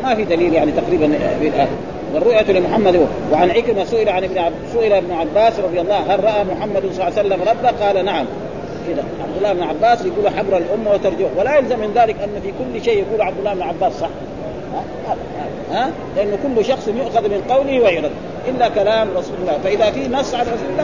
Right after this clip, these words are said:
خلاص انتهى الموضوع. ها؟ وكان الحسن يحلف لقد رأى، قال الحسن، الحسن البصري:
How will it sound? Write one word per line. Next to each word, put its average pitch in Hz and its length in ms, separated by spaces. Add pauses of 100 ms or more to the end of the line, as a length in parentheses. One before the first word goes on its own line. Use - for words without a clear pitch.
خلاص 208 180 (140)
انتهى 202 160
الموضوع. 151 340 (600)
ها؟ 240 160 (640)
وكان 220 260
الحسن 214 360
يحلف 220 340
لقد 185 240
رأى، 156 140 (380)
قال 208 120
الحسن، 226 360
الحسن 180 580
البصري: 180 360